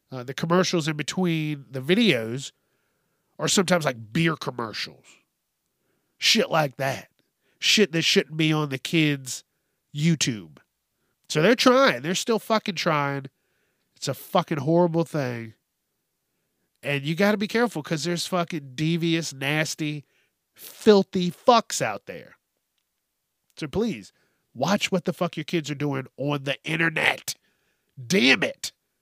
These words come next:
You know it's bad when TikTok has a fucking feature where you can do, like, a family TikTok time. So you can watch what the fuck they're watching. That's what I'd do.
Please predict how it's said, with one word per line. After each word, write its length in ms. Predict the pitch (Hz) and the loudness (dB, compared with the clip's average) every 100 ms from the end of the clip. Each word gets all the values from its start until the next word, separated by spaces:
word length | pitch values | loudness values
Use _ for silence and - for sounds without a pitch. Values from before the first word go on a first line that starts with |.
| _ _ _ _ _ _ _ _ | _ _ _ _ _ _ _ _
You 180 | 185 254 | 2 2
know 280 | 247 233 254 | 6 6 8
it's 140 | 226 | 6
bad 640 | 165 175 208 214 160 147 - _ _ | 0 2 4 4 4 2 -6 _ _
when 300 | 156 180 160 | 2 4 4
TikTok 640 | - 247 - - 175 156 151 | 2 0 0 0 0 0 -2
has 280 | 175 170 156 | -2 0 0
a 160 | 160 | 0
fucking 480 | 147 185 175 165 139 | 0 0 0 -2 -8
feature 760 | 135 - 269 247 - 131 123 131 _ _ _ _ _ _ | -10 0 0 2 -2 -4 -6 -10 _ _ _ _ _ _
where 180 | 151 175 | 0 2
you 240 | 170 190 226 | 4 0 0
can 480 | 220 180 156 143 - _ _ _ _ _ _ _ | 0 0 0 -6 -14 _ _ _ _ _ _ _
do, 140 | 165 196 | 2 4
like, 200 | 185 - | 4 0
a 100 | - | -6
family 540 | - 208 214 185 156 | -6 -2 0 0 -4
TikTok 540 | - 180 - 143 127 | -2 -4 -2 -6 -6
time. 380 | - 123 98 82 _ _ _ - | -6 -8 -8 -18 _ _ _ -4
So 120 | 208 | 0
you 160 | 175 196 | 2 0
can 140 | 170 | -2
watch 280 | 156 170 165 | 2 2 2
what 120 | 175 | -4
the 100 | 131 | -6
fuck 280 | - 170 - | -4 -6 -4
they're 140 | 156 131 | -4 -2
watching. 500 | 135 139 - - - _ _ _ _ _ _ _ _ _ _ _ - | -2 -4 -8 -14 -20 _ _ _ _ _ _ _ _ _ _ _ 0
That's 220 | 160 226 | 2 2
what 80 | 160 | 2
I'd 180 | 175 123 | 0 -4
do. 220 | 101 104 | -14 -16